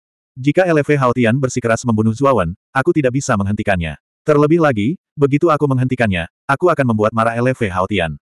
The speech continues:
Saat itu waktu, alam rahasia pil ilahi akan membalas dendam. Ini bukan rencana yang baik.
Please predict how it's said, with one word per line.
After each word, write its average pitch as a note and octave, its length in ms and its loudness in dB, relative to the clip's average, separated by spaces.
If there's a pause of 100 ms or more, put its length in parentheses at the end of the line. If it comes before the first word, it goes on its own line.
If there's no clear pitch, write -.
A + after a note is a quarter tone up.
(340)
Saat E3+ 320 -2
itu D3 160 2
waktu, A#2+ 320 2 (240)
alam D#3 240 2
rahasia C3+ 320 0
pil A#2+ 160 0
ilahi A#2 240 0
akan B2 240 0
membalas A2+ 320 2
dendam. F2 400 -2 (260)
Ini D#3 160 2
bukan D#3 240 2
rencana C3 480 0
yang C#3 160 0
baik. G#2 240 0